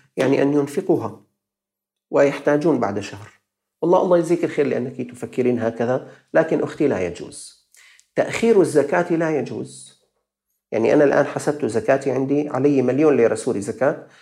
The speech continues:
سأخرجها فورًا مليون ليرة سوري. طيب، ماذا عن هذه العائلات؟ هذه العائلات يجوز أن أقدم الزكاة. تأخير الزكاة لا يجوز، بس تقديمها جائز. فأنا الآن أدفع المليون ليرة سوري زكاة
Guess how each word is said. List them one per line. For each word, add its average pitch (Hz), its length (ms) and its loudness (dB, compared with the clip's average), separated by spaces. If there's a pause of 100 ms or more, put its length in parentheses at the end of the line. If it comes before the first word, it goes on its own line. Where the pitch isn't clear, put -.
(140)
سأخرجها 143 720 0
فورًا 110 540 -2
مليون 104 360 -4
ليرة 90 200 -10
سوري. - 320 -18 (1000)
طيب، 156 180 4
ماذا 220 260 6
عن 151 160 6
هذه 143 360 2
العائلات؟ 117 680 0 (500)
هذه 247 400 4
العائلات 165 580 4
يجوز 202 400 4
أن 175 220 2
أقدم 156 640 2
الزكاة. 104 440 -6 (840)
تأخير 202 400 4
الزكاة 170 580 2
لا 143 160 6
يجوز، 107 500 0
بس - 220 -6
تقديمها 156 640 4
جائز. 104 560 -6 (320)
فأنا 202 420 2
الآن 147 600 2 (180)
أدفع 202 280 2
المليون 131 380 2
ليرة 120 200 2
سوري 113 240 -2
زكاة 113 340 0